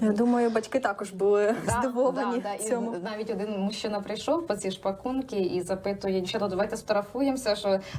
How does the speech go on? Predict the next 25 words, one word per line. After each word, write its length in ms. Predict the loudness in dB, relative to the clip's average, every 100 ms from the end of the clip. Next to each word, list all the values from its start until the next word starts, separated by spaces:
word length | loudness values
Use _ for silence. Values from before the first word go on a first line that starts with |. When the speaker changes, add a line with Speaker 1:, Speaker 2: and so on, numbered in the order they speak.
| -2
Speaker 2:
«Та 140 | 0
ні, 220 | 4 4
не, 100 | 2 0 0
<laughs> 540 | 0 0 0 -4 -6 -4
все 240 | 0 0
добре, 480 | 2 2 2 2 2
не, 320 | 0 0 -4
не 80 | -4
потрібно». 800 | -6 -4 -2 0 0 0 -2 -2 -4 -4 -6 -8 -12 -10 -10 -4 2
Speaker 1:
А, 200 | 4 4
неодноразово 580 | 4 4 2 2 0
бачили, 540 | 2 0 0 0 4 4
як, 300 | 4 0 0
е, 180 | 4 4
взагалі 380 | 2 2 4 2
ви 280 | 2 2
з 60 | 2
дітьми 580 | 0 0 0 0 2 4
відвідуєте 840 | 4 4 2 2 0 -2 0 2
військових, 880 | 4 2 0 0 0 2 2 0 0
е, 120 | 2
зокрема 340 | 4 2 2 4
і 40 |
у 80 | 2
шпиталі. 640 | 0 -4 0 0 2 -2